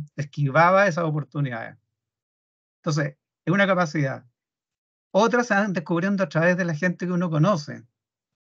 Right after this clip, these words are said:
¿ya? Porque de repente le dicen, eh, yo, Patricio, Pato, me acuerdo hace,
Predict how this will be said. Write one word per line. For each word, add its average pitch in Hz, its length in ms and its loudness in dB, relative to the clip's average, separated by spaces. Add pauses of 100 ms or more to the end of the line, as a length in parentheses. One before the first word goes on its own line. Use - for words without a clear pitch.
(280)
¿ya? 165 140 4
Porque 160 220 0
de 156 40 2
repente 165 420 -2
le 156 180 0
dicen, 156 360 -2 (600)
eh, 143 340 0 (840)
yo, 170 320 0 (500)
Patricio, 151 640 2
Pato, 147 420 4
me 131 140 -4
acuerdo 151 640 4
hace, 135 580 -4